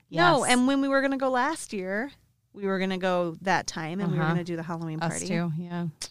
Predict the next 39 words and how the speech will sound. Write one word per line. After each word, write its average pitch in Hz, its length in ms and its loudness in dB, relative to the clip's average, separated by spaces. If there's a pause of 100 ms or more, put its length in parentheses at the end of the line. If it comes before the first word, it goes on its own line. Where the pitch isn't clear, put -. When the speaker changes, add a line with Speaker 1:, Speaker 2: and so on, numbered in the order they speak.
(480)
Speaker 1:
But 180 240 0 (260)
I, 247 320 0 (140)
I 202 160 -2
think 208 240 -10
it's - 100 -14
gonna 180 160 -6
happen. 175 460 -8 (180)
I 214 80 0
don't 220 200 -2
know 214 80 -4
when. 202 240 -6
I 196 120 -4 (100)
keep - 240 -10
saying 220 320 -4
every 190 240 -4
week, 180 220 -4
I'm 170 160 -4
manifesting. 165 680 -6
They're 160 120 -6
gonna 180 180 -6
announce 170 360 -6
it 151 100 -12
this - 180 -12
week. 180 260 -6
Speaker 2:
Yeah. 185 360 -4 (240)
Speaker 1:
When 190 160 -6
are 185 80 -2
they 170 100 -6
gonna 160 160 -8
announce 156 380 -8
it? 165 160 -12
Speaker 2:
I 170 80 -2
don't 165 200 -2
know. 160 200 -2
Speaker 1:
I 160 80 0
don't 170 140 -2
either. 170 280 -8 (360)
Speaker 2:
There 220 220 0
was 202 720 2